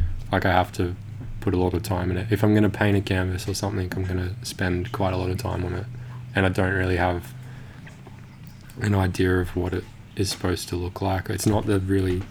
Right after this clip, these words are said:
like, for me, it's not an easy procedure. It's, I gotta sort of commit to it, and I don't know how long it'll take and stuff. So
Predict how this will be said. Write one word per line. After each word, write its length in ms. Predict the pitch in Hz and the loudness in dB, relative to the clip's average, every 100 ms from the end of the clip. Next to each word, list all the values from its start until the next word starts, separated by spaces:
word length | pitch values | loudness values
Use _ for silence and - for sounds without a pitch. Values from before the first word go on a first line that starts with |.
| - | -2
like, 160 | 95 95 | -2 0
for 120 | 85 | 2
me, 200 | 92 98 | 2 2
it's 160 | 98 101 | 2 0
not 140 | 95 | 0
an 100 | 92 | 0
easy 220 | 92 90 | 0 0
procedure. 600 | 87 92 - 90 90 90 90 | -2 -2 0 0 0 -2 -2
It's, 260 | 85 - - - - - - - - - | -2 -4 -8 -12 -14 -18 -20 -20 -18 -6
I 60 | 90 | -2
gotta 260 | 90 90 92 - | 0 0 -4 -8
sort 280 | - - 87 | -8 -4 -4
of 100 | 85 - - | -4 -10 -8
commit 340 | - 92 87 - | -2 -2 -2 -2
to 200 | 92 87 | -2 -2
it, 80 | |
and 240 | 92 90 95 - - | -4 -4 -6 -8 -4
I 80 | 92 | -2
don't 80 | |
know 120 | 87 87 | 0 0
how 100 | 90 | 0
long 180 | 87 | 0
it'll 160 | 90 95 | 0 0
take 240 | 101 95 | 2 2
and 100 | 101 | 2
stuff. 260 | 95 104 110 | 2 2 0
So 260 | - 95 | -2 -2